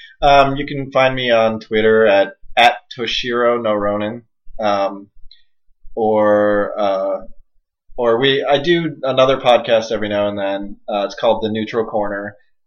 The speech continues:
but we do it, like, once every six months maybe. But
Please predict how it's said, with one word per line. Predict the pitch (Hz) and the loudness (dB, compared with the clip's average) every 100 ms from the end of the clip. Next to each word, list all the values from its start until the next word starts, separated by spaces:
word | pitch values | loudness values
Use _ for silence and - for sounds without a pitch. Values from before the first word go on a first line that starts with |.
| - | -4
but | 101 95 110 | -2 -2 -4
we | 110 | -6
do | 110 117 | -2 0
it, | 113 | 0
like, | 104 90 | -2 -4
once | 107 107 104 | -4 -4 -2
every | 110 98 | -2 -4
six | 95 107 104 104 | -6 -8 -6 -6
months | 98 98 | -6 -6
maybe. | 107 101 104 104 107 | -6 -6 -4 -6 -2
But | 101 | -2